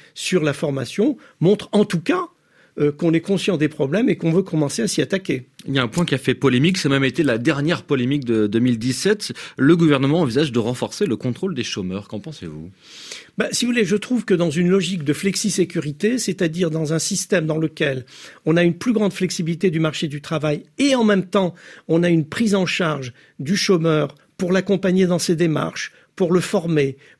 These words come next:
Speaker 1: pour le réinsérer,
Speaker 2: Enfin, ils
Speaker 1: pour
Speaker 2: ont cotisé,
Speaker 1: l'indemniser
Speaker 2: les chômeurs,
Speaker 1: correctement.
Speaker 2: on ne leur fait pas
Speaker 1: Comment ?
Speaker 2: l'aum-, ils ont cotisé, ces chômeurs, on ne leur fait pas
Speaker 1: Mais,
Speaker 2: l'aumône.
Speaker 1: mais, mais per-, il n'est pas question de faire l'aumône. Simplement, je vous signale que globalement, le système de chômage est très massivement déficitaire, quatre milliards par an,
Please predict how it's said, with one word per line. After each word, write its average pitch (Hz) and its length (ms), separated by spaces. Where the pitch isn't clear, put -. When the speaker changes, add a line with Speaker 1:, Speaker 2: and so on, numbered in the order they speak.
Speaker 1:
pour 185 140
le 190 120
réinsérer, 185 760
Speaker 2:
Enfin, 113 160
ils 113 40
Speaker 1:
pour 196 100
Speaker 2:
ont 208 40
cotisé, 214 260
Speaker 1:
l'indemniser 214 240
Speaker 2:
les 139 80
chômeurs, - 180
Speaker 1:
correctement. 117 220
Speaker 2:
on - 20
ne 101 60
leur 104 100
fait - 120
pas 113 80
Speaker 1:
Comment ? 147 160
Speaker 2:
l'aum-, 175 100
ils 107 120
ont 104 60
cotisé, 226 440
ces 127 120
chômeurs, 104 400
on 87 40
ne 85 40
leur 82 120
fait - 100
pas - 100
Speaker 1:
Mais, 135 60
Speaker 2:
l'aumône. 156 280
Speaker 1:
mais, - 160
mais 147 140
per-, 143 260
il 151 120
n'est 135 80
pas 143 120
question 151 280
de - 40
faire 147 120
l'aumône. 196 320
Simplement, 160 420
je 131 80
vous 139 120
signale 202 500
que 160 100
globalement, 190 600
le 147 120
système 147 640
de 143 80
chômage 147 400
est 147 240
très - 380
massivement 165 560
déficitaire, 143 680
quatre 202 220
milliards 170 320
par - 180
an, 208 160